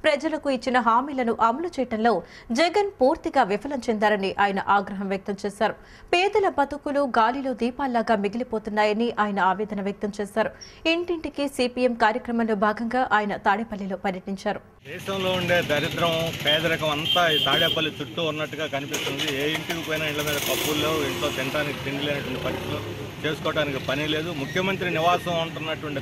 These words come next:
Speaker 2: తాడేపల్లి చాలా ప్రఖ్యాతిగాంచింది. ఈ చుట్టుపక్కల కొన్ని వేల కుటుంబాలు ఈరోజు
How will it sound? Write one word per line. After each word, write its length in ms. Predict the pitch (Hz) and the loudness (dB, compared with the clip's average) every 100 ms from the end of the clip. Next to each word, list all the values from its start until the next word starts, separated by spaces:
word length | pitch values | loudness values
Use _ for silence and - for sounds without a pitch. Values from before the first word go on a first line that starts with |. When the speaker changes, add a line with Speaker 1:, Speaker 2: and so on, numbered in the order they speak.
| - | 0
Speaker 2:
తాడేపల్లి 680 | 143 175 165 165 165 190 208 143 - - - | 2 4 2 2 0 -2 -4 -8 -8 -10 -4
చాలా 160 | 151 156 | 0 0
ప్రఖ్యాతిగాంచింది. 920 | 139 143 147 196 185 175 175 175 180 190 | 0 0 2 2 4 2 2 0 -2 -2
ఈ 20 | |
చుట్టుపక్కల 580 | - 147 151 196 190 190 | -2 -4 0 0 2 0
కొన్ని 260 | 175 160 | 0 -2
వేల 500 | 160 151 143 180 214 196 | 0 2 4 4 2 2
కుటుంబాలు 460 | 175 196 190 190 170 160 | 2 2 2 2 4 4
ఈరోజు 320 | 170 190 185 | 4 4 2